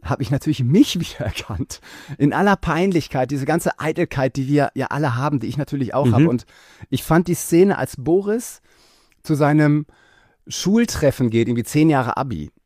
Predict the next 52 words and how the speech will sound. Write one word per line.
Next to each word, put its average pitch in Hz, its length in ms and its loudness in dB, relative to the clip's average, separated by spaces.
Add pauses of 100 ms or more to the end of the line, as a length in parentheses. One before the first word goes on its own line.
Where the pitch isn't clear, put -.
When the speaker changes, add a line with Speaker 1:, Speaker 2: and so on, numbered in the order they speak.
(320)
Speaker 1:
Und 127 160 0
er 135 120 0
denkt 143 240 2
so, - 100 -2
„Oh, 120 80 -2
jetzt 123 280 -2
werden 131 180 2
ihn 120 80 2
alle 135 220 0
begrüßen, 131 440 0
er 107 120 0
ist - 120 -4
der 127 100 0
Star.“ 127 360 -2
Und 120 160 -4
genau 147 440 2
das 143 240 -4
Gegenteil 139 380 -2
ist 110 140 -6
der 123 80 -4
Fall. 135 160 -4
Er 113 80 -2
ist 120 100 -6
halt 135 160 -4
immer 151 320 2
noch 104 200 -2
so - 120 -8
ein, 113 180 -4 (160)
so 123 100 -10
ein 123 100 -6
kleiner 135 340 -4
Loser 139 440 -2
und 120 180 -8 (560)
irgendwie 190 260 2
auch 160 60 0
sympathisch. 160 560 0
Und 147 80 0
man 143 80 0
fühlt 175 220 -4
ja 156 40 2
so 160 120 0
mit 160 180 2
ihm 143 140 2
mit. 165 260 -2 (460)
Und 139 100 2
ich 135 80 2
hab 180 80 2
das 170 140 0
selber 180 280 4
bei 156 120 4
mir 151 200 6
gemerkt, 139 540 0